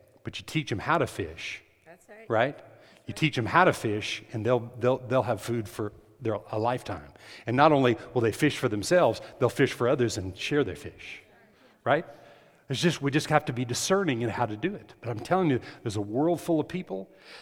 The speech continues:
Speaker 1: that have much and have little that need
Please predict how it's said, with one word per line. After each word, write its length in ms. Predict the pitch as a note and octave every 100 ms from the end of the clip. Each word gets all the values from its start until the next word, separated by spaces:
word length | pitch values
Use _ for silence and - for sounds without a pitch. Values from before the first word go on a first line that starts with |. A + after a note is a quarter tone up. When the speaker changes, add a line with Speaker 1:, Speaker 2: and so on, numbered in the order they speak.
| -
Speaker 1:
that 100 | G#2+
have 340 | - D#3+ D#3+ C#3
much 300 | D#3+ D#3 B2
and 100 | F2+
have 240 | B2+ A#2
little 420 | G#2+ C3+ E3 F#3 - - - -
that 160 | A2+ A2
need 640 | G#2+ C3+ A2+ E2 E2 G2